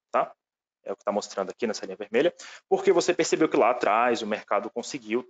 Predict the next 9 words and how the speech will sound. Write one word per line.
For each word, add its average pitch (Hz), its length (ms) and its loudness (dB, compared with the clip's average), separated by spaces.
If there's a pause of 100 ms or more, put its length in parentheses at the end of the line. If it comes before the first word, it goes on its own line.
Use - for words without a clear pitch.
ter 120 240 2
força, 123 580 -2
né? 104 120 0
Os 110 140 -2
compradores 127 480 0
tiveram 127 260 2
força - 380 0 (360)
pra 156 100 2
fazer 139 300 0